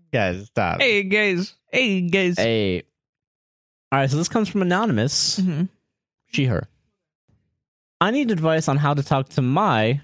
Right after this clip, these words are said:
Speaker 1: twenty-one female, quote, "roommate," twenty-eight male, about our financial situation.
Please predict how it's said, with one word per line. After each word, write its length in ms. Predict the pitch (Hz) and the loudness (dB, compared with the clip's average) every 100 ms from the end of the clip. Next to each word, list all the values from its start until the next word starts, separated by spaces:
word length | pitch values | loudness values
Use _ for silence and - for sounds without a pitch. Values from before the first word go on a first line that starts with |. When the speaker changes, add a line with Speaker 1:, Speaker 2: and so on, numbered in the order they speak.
| _ | _
Speaker 1:
twenty-one 340 | - 113 131 147 | -2 0 0 0
female, 520 | 113 90 87 90 110 _ _ _ _ | 0 0 2 0 -2 _ _ _ _
quote, 340 | - 175 165 - | -2 0 0 -2
"roommate," 800 | 123 123 156 147 110 85 80 131 - _ _ _ - | 0 2 2 2 2 0 0 -4 -20 _ _ _ -2
twenty-eight 360 | 139 120 98 | 0 2 0
male, 520 | 135 196 139 127 139 _ _ _ | 0 2 2 0 -2 _ _ _
about 200 | 180 226 | 0 2
our 80 | 254 | 2
financial 500 | 240 240 233 247 - | 0 0 2 0 -2
situation. 760 | 165 131 - 107 92 95 90 90 | 0 -2 0 0 0 0 -2 -2